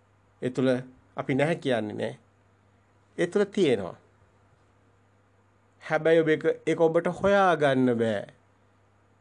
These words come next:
පිදුරු ගොඩ-, ගොඩේ ඉඳි කට්ටක් හොයනවා වගේ බොහෝම අසීරු වෙලා තියෙනවා ඒක. ඒ තරම්ම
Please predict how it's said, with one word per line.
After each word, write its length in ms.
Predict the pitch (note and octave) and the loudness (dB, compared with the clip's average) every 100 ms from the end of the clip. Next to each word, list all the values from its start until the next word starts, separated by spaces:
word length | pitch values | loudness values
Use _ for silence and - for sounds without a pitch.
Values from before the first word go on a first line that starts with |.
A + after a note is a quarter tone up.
| _ _ _ _ _ _ _ _ _ _ _ - | _ _ _ _ _ _ _ _ _ _ _ -4
පිදුරු 320 | F3 G#3 G3+ | -2 2 4
ගොඩ-, 280 | D#3 D3 C#3+ - D#3+ | 4 2 -4 -12 -4
ගොඩේ 540 | C#3+ D3 D#3 C3+ D3+ - _ _ | 2 4 4 4 2 -2 _ _
ඉඳි 280 | D3 D3 G#3 | -4 -2 0
කට්ටක් 540 | G#3 F#3+ - D#3+ - | 0 0 0 -2 0
හොයනවා 360 | D#3 D3 C#3+ C3+ | 2 4 4 4
වගේ 360 | B2 A2 A2+ G2 - _ _ _ _ _ _ _ | 2 0 -4 -6 -10 _ _ _ _ _ _ _
බොහෝම 400 | B2 D3 G#3+ G3 | -2 2 2 4
අසීරු 460 | D#3+ D#3 G3 F3 D#3 | 2 2 2 4 4
වෙලා 260 | C#3+ B2+ | 4 2
තියෙනවා 360 | A#2+ B2 G#2+ G2+ | 0 -2 -2 -4
ඒක. 160 | G2 - - _ _ _ _ _ _ _ _ _ _ _ _ _ | -6 -10 -14 _ _ _ _ _ _ _ _ _ _ _ _ _
ඒ 80 | C#3 | -6
තරම්ම 420 | C#3+ D3+ F#3 F#3 | 0 2 2 2